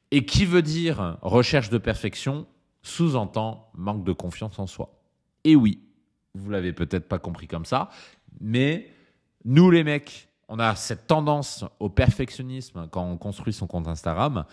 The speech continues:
Par contre, du point de vue des femmes, quand c'est trop parfait, c'est bizarre, c'est louche. Et ça sous-entend soit un manque de confiance en soi, ou soit que vous êtes un putain de fake.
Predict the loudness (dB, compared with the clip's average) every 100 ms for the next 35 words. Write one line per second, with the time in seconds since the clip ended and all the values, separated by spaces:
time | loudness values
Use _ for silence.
0 | -20 _ _ _ 0 0 -4 -10 -12 -16
1 | -18 _ -16 -12 -2 0 2 2 2 2
2 | 0 0 -4 -12 -12 -12 -12 -6 0 2
3 | 4 2 0 -6 -10 -16 -16 -12 -10 -10
4 | -12 -16 -20 _ _ -12 -8 -6 -8 -14
5 | -16 _ _ _ _ -8 -2 0 0 0
6 | 0 0 -2 -4 -6 _ _ -14 -4 4
7 | 4 4 0 -2 -6 -6 -8 -10 -8 -6
8 | -2 -2 -2 -10 -20 -20 -4 -4 0 4
9 | 4 4 2 4 2 2 -2 -4 -4 -2
10 | -6 -10 -14